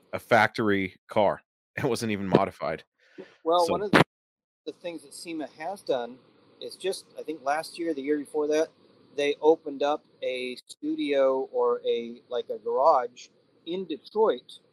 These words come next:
Speaker 2: so they can test. 'Cause, so they're essentially a third party, yes, an, an, a third party interested in, in aftermarket, but they can, they can run their own tests on these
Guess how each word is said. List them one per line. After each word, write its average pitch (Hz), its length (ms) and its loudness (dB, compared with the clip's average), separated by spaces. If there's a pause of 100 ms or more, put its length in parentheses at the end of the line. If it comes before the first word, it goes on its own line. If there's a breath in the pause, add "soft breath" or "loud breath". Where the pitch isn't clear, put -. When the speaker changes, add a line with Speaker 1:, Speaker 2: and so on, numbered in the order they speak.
(400)
Speaker 2:
so - 200 -6
they 147 140 2
can 131 240 -12
test. - 560 -6
'Cause, 135 120 -20
so 156 140 -4
they're 196 240 0
essentially 170 480 -2
a 131 60 0
third 160 360 -2
party, 135 300 2
yes, 139 300 -4
an, 143 280 -10
an, 143 140 -8 (340)
a 127 60 -10 (160)
third 160 220 -2
party 143 240 -2
interested 139 440 -12
in, 117 160 -18 (380)
in 123 60 -10
aftermarket, 127 720 -2 (140)
but 170 220 4 (880)
they 156 140 6
can, 139 320 -6 (220)
they 151 120 4
can 139 220 -10
run 160 180 0
their 139 200 -2
own 131 180 -4 (160)
tests 175 400 -2 (1200)
on 135 160 0
these 123 160 -8